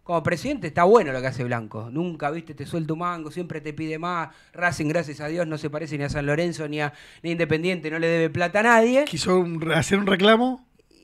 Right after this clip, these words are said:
Speaker 1: Y pero, eh, metieron algo ahí que, que no estaba en los planes. Entonces, el América, a mí me dijeron del otro lado,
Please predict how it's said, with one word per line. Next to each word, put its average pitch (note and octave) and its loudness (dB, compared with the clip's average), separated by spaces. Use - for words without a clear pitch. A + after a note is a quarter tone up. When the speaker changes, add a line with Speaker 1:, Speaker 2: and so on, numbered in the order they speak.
Speaker 1:
Y E4+ -4
pero, F4+ -2
eh, D#4 -6
metieron D4+ -2
algo D#4 6
ahí F4+ 8
que, F#3 2
que G3 -2
no G#3 2
estaba B3 4
en G#3+ 0
los G#3 -4
planes. D#3+ 4
Entonces, F#3+ 0
el E3+ -4
América, A3 2
a F3+ 0
mí A#3+ 2
me A#3 2
dijeron F#3+ 0
del E3+ -2
otro D#3 2
lado, A#2 2